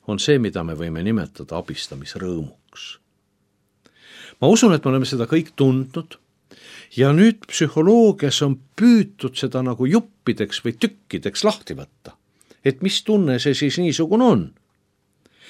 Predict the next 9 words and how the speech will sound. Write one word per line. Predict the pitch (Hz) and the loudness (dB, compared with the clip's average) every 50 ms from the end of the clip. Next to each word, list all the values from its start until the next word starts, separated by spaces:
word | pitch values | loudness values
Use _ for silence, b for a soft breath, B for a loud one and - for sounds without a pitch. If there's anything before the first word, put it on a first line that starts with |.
| B B B B B B | B B B B B B
Ja | B 120 117 | B 0 2
tuleb | 120 147 151 147 135 127 - - | 2 4 4 4 4 2 0 -2
välja, | 170 214 240 226 208 185 156 135 127 120 123 b b b b b b b b | 0 0 0 0 0 0 -2 -2 -4 -6 -10 b b b b b b b b
et | 120 120 | -6 -6
sellel | - - 131 120 110 110 113 - | -4 -2 -2 -2 -2 -2 -2 -2
tundel | 170 208 214 208 180 131 120 110 113 | -2 0 0 0 0 0 0 -2 -2
on | 131 165 | -2 -4
üks | 160 - - - | -6 -8 -8 -6
omadus, | 143 170 180 175 147 123 - 98 82 - - | -4 -2 -2 -2 -2 -2 -4 -6 -8 -10 -12